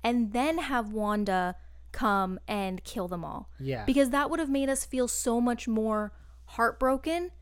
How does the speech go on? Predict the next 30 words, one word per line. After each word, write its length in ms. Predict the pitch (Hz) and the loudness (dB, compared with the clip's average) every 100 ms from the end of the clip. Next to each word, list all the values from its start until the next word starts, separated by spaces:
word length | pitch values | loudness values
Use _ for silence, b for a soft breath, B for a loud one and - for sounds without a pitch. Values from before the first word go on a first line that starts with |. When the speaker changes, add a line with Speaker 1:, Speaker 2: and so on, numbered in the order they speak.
| b b | b b
Speaker 1:
because 280 | 254 277 233 | -2 0 0
we 140 | 254 | 0
would 160 | 233 262 | 2 0
have 140 | 254 | 0
just 240 | 254 240 - | -4 -4 -2
felt 180 | 226 - | -2 -2
so 200 | 247 233 | -2 -2
great 560 | - 214 226 220 - | -4 -4 -2 -2 -2
that 160 | 254 - | -6 -4
they 140 | 208 | -2
were 140 | 196 196 | -2 -4
so 200 | - - | -6 -6
awesome. 600 | - 160 175 165 117 117 | -4 -4 -6 -10 -8 -4
Speaker 2:
Yeah. 300 | 131 113 90 - - - 180 | -2 -2 -6 -14 -20 -20 -16
So 220 | - 175 | -6 -6
don't 380 | 196 160 170 202 | -4 0 0 2
give 160 | 214 | 0
them 120 | 226 196 | 2 0
a 40 | |
ton 220 | 139 156 160 | 0 0 0
of, 140 | 143 | 0
like, 320 | 139 117 - b b b - - 117 - | -2 -2 -8 b b b -18 -14 -14 -6
backstory, 960 | 143 156 165 - - 139 113 104 98 98 b b b - | -4 -2 -4 -12 -8 -4 -4 -6 -8 -14 b b b -6
but 200 | 151 - | -6 -4
showcase 760 | - - 185 190 - 175 - | -6 0 0 0 -2 -4 -4
their 180 | - 135 | -4 -4
teamwork 560 | 113 - 160 151 147 139 | -4 -6 -2 -2 -4 -6
and 100 | 117 | -8
abilities. 540 | 104 120 113 101 98 | -6 -6 -6 -10 -6
Speaker 1:
Yeah. 340 | 226 262 240 | 0 0 0